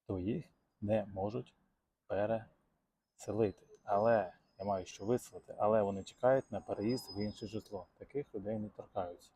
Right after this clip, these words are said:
Але, якщо люди живуть в квартирі і систематично два місяці не сплачують за житло, їх можуть виселити. Люди, які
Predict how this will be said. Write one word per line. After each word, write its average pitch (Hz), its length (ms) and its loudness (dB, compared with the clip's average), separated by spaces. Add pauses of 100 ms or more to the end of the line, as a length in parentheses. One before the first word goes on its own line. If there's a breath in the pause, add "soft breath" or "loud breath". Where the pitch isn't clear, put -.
(260)
Але, 120 340 2 (600)
якщо 139 300 4
люди 107 380 2 (400)
живуть 107 260 2
в - 40 -20
квартирі 104 500 0
і - 40 -10
систематично 113 760 0
два 104 140 0
місяці 113 340 -2
не 101 120 -4
сплачують 98 640 -2
за 107 80 -4
житло, 117 480 -4 (140)
їх 117 300 -4
можуть 101 360 -6
виселити. - 360 -14 (160)
Люди, 120 320 0
які 110 460 -2